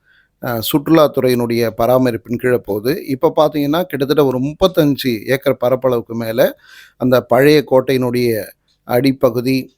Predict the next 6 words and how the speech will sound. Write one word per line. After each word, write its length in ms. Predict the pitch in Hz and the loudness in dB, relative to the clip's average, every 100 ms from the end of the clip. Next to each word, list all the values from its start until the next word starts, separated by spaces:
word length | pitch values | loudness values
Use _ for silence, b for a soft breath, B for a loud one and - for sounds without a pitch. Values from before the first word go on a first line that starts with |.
| - | -10
அந்த 240 | 120 120 | -6 -2
கட்டடங்கள்லாம் 560 | 123 120 131 127 120 127 | -2 0 0 2 2 4
தொல்பொருள் 560 | 151 175 175 160 165 - | 4 4 2 2 2 2
ஆய்வுத்துறையின் 680 | 131 135 131 127 120 131 214 - | 2 2 0 0 -2 -2 -4 -8
அந்த 420 | 120 113 110 104 127 | -4 0 0 0 -2
கட்டுப்பாட்டுக்குள்ள, 840 | 120 131 123 113 104 113 139 | -2 0 -2 -2 -6 -2 0